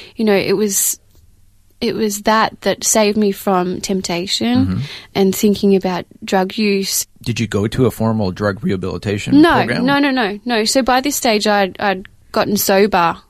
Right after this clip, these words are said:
Speaker 2: Mm-hmm. So you
Speaker 1: Um,
Speaker 2: kinda quit drugs
Speaker 1: yeah.
Speaker 2: cold turkey?
Speaker 1: Yes, yeah.
Speaker 2: And
Speaker 1: Yeah.
Speaker 2: just prayed to God?
Speaker 1: Yeah.
Speaker 2: And read your Bible?
Speaker 1: Yeah.
Speaker 2: Oh, wow.
Speaker 1: Yeah. Yeah. Yeah.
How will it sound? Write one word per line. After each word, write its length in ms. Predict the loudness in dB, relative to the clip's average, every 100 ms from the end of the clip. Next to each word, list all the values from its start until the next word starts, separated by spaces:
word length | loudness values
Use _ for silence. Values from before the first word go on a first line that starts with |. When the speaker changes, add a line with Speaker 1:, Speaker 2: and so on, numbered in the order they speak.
| -8
Speaker 2:
Mm-hmm. 180 | -6 -6 -2
So 120 | 0
you 80 | 2
Speaker 1:
Um, 100 | 2
Speaker 2:
kinda 180 | 0 0
quit 260 | -2 -2 -6 -20 -4
drugs 400 | 2 2 2 -6
Speaker 1:
yeah. 40 |
Speaker 2:
cold 240 | -2 -2 0
turkey? 300 | -4 -4 -8 -4
Speaker 1:
Yes, 400 | -2 -4 -8 -8
yeah. 200 | -8 -12 _ _ _ _ _ -4
Speaker 2:
And 100 | -2
Speaker 1:
Yeah. 40 | 0
Speaker 2:
just 260 | -2 -2 _ _ -20 -20 -8
prayed 420 | -2 0 0 -4 -4
to 80 | -2
God? 300 | -2 -4 -4
Speaker 1:
Yeah. 180 | -4 -4 -6
Speaker 2:
And 120 | -2
read 140 | -2 -2
your 80 |
Bible? 260 | -2 -2 -2
Speaker 1:
Yeah. 220 | 0 0 -4 -20 _
Speaker 2:
Oh, 140 | -2 0
wow. 180 | 0 -2
Speaker 1:
Yeah. 220 | -2 -4 -10 -20 _ _ _ _ _ -4
Yeah. 220 | -2 -2 -10 -20 -20 -20 -20 -20 -20 -20 -16 -2
Yeah. 340 | 0 0